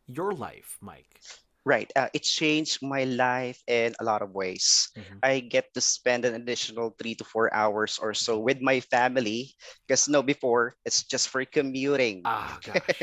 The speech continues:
Speaker 2: <laughs> But
Speaker 1: commute.
Speaker 2: now everything has changed. I'm now working at the comfort of my home and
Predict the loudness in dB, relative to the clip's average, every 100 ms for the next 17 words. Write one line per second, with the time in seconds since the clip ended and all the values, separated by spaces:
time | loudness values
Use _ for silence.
0 | -6 -12 -8 2 4 6 6 6 6 4
1 | 0 0 -2 0 0 0 -2 -6 -4 -2
2 | -2 -2 -2 -2 -2 -2 -4 -8 -8 -8
3 | -4 -2 -2 0 0 4 2 2 -2 -6
4 | -10 -20 -12 2 4 6 4